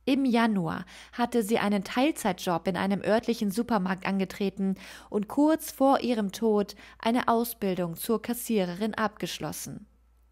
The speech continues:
Sowohl ihre Kollegen als auch ihre Klassenkameraden hatten nur Gutes über den beliebten Teenager zu sagen,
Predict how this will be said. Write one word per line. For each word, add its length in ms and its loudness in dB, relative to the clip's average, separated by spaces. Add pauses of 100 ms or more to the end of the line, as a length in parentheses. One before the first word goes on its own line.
(320)
Sowohl 580 2 (260)
ihre 260 0
Kollegen 640 0
als 280 0
auch 280 2
ihre 240 -2
Klassenkameraden 1080 -2 (440)
hatten 460 0
nur 280 4
Gutes 720 0
über 520 0
den 140 -2
beliebten 520 -2
Teenager 480 0
zu 140 -8
sagen, 460 -4